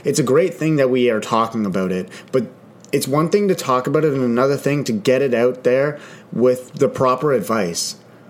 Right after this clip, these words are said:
You have to understand that these, there's a lot of YouTubers promoting videos saying, "Hey, I'm sad. Thanks for watching." And it's, it's, you know, that sucks. It really does, because you have to understand that the,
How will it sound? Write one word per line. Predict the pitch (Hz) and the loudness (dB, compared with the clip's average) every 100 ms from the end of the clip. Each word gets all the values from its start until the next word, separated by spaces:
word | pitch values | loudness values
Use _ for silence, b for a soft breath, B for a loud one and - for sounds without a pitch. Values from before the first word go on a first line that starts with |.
| - | -10
You | - | -2
have | 143 | 0
to | 147 | 2
understand | 170 156 147 143 143 | 2 2 0 0 0
that | 127 | 0
these, | 123 123 104 B B - - | 0 -2 -2 B B -20 -4
there's | 139 123 | 0 2
a | |
lot | 123 131 | 2 2
of | 156 | 2
YouTubers | 127 135 147 131 123 - | 0 -2 -2 0 0 -2
promoting | - 120 120 135 135 113 | -2 0 2 2 0 0
videos | 117 127 135 123 113 | 0 2 2 2 0
saying, | - 120 120 113 - B B | 0 0 0 -2 -8 B B
"Hey, | - 147 143 127 B B - - | -2 2 2 0 B B -20 -4
I'm | 123 131 | -2 0
sad. | 127 151 139 127 123 - - - - - - | 0 2 2 0 -2 -14 -20 -20 -20 -20 -10
Thanks | - 110 107 | -2 -2 0
for | 127 | 0
watching." | 113 104 98 90 | 2 0 -4 -6
And | - 139 | -4 -4
it's, | 135 - - - B B | -2 -6 -10 -16 B B
it's, | - 160 - - - - | -4 -4 -4 -16 -16 -2
you | 156 | 0
know, | 156 160 - B - - - | 2 0 -4 B -20 -20 -12
that | - 139 143 | -2 0 0
sucks. | 160 101 85 - - - - - - - | 0 0 -4 -10 -12 -18 -20 -20 -20 -4
It | 135 | 0
really | 123 139 | 2 0
does, | 135 127 107 | 2 0 0
because | 135 127 | -2 0
you | |
have | 139 | 0
to | - | 0
understand | 139 131 - 139 127 | -2 -2 0 0 -2
that | - B B - | -4 B B 0
the, | 120 117 | 2 2